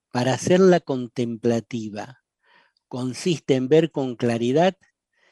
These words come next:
y en ninguna otra cosa se apoya para sus descubrimientos. Creemos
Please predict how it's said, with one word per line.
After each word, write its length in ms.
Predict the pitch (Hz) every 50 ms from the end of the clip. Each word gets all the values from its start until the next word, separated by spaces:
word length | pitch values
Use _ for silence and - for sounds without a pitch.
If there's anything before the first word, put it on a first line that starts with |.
| _ _ _ _ _ _ _
y 140 | - 127 135
en 140 | 135 127 131
ninguna 540 | 131 131 135 143 143 170 214 214 202 175 175
otra 320 | 180 175 - 170 151 139
cosa 360 | - - 170 156 - - 139
se 140 | - - 139
apoya 540 | 123 - _ - - 175 170 - - 190 151
para 260 | - - 131 127 120
sus 220 | - - - 117
descubrimientos. 1500 | 113 123 113 - - 123 117 117 113 113 117 123 117 110 107 104 98 95 - - 104 98 101 - - - _ _ _ _ _ _ _ _ _ _ _ _ _ _ _ _ _ _ -
Creemos 680 | - 139 139 156 175 185 185 165 139 147 151 151 -